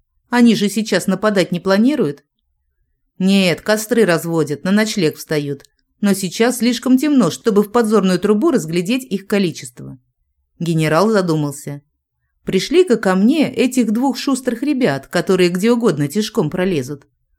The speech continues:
Может, им больше, чем предшественникам в разведке повезёт».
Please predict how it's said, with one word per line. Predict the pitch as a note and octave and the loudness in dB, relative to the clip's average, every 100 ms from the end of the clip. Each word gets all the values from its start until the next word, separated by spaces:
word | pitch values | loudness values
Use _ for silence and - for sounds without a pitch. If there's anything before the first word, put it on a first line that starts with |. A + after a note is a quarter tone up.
| _ - | _ -2
Может, | G3 F3+ F#3+ F3+ | 0 0 -4 -4
им | F3+ | -2
больше, | F#3 E4 - C#3+ | 0 -2 -2 -8
чем | - D#3+ | -4 -4
предшественникам | D#3 F#3+ - E4 F4+ E3+ D#3 D#3 D3+ | -4 -6 -4 -6 -4 -6 -4 -4 -2
в | |
разведке | F3+ F3+ D#3+ C#3 - | 0 0 -4 -4 -10
повезёт». | D#3 D#3 D#3 D3 C3 | -8 -6 -6 -8 -10